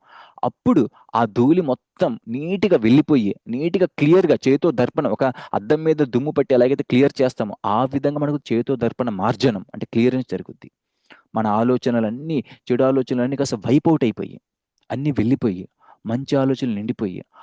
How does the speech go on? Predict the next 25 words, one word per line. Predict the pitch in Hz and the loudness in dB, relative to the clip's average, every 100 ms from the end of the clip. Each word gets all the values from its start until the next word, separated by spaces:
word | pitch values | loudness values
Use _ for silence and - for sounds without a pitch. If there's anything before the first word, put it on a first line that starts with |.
| - | -12
అప్పుడు | 110 - - 214 | -10 -6 -2 0
మనం | 185 202 | 0 -2
సత్వగుణంలోకి | 226 120 - _ _ 175 165 151 139 143 | -2 -6 -8 _ _ -2 0 -2 -2 -4
వెళ్-, | 120 107 101 | -2 -2 -2
వెళ్ళిపోయి, | 104 117 113 | -2 -2 -4
అప్పుడు | 69 160 | -2 -2
మన | 160 | -2
సత్వర, | 147 - - 175 - | -4 -6 -2 -2 -2
సత్వర | - - 170 | -8 -2 0
లక్షణాలతో | 151 - 156 151 156 | 0 0 -2 -2 0
అలవడి, | 110 107 117 104 170 - - - | 0 0 0 -4 -6 -12 -16 -10
అప్పుడు | 107 - 208 | -10 -4 0
మనం | 196 185 | 0 0
ఇంకా | 127 139 185 | -4 -2 -2
ఎక్కువ | - 165 | 0 0
హరినామాశ్రయం | 127 131 131 123 - 110 | 0 0 -2 -2 -4 -6
తీసుకున్నప్పుడు, | 107 - 120 104 - 151 - | -6 -8 -8 -8 -8 -10 -8
అప్పుడు | - 160 | -6 -6
మన | 170 | -6
సొసైటీకి | 151 117 - 131 139 | -8 -8 -6 -6 -4
ఎవరికైనా | 113 113 127 | -2 -2 -4
మంచి | 117 101 - | -6 -8 -8
చేయగలుగుతాం. | 107 104 107 95 - 117 _ - - _ - | -6 -2 -4 -4 -10 -12 _ -20 -20 _ -4
మన | 104 156 - | -2 -2 -2
అనుభూతులని | 139 156 143 156 160 156 190 | -4 -4 -4 -2 -2 -2 -4